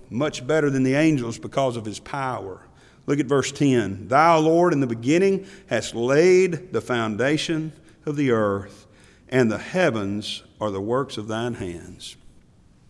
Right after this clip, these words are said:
If I was going to just lay out some characteristics that would help me to figure out if somebody was God or not, you know, I'd get to thinking about, well, goodness and righteousness and all.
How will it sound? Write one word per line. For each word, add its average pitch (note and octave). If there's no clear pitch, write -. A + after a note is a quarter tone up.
If B2
I G#3
was E3+
going D#3+
to A#2
just B2+
lay C#3+
out C#3
some G#2
characteristics C3
that G#2+
would A2
help A#2
me B2+
to G#2
figure A#2
out A#2
if G2+
somebody A2+
was F#2+
God G2+
or F2+
not, F2+
you A#2
know, G#2
I'd B2
get C3+
to -
thinking B2+
about, A2
well, A#2+
goodness B2+
and G#2
righteousness A#2+
and A#2
all. A#2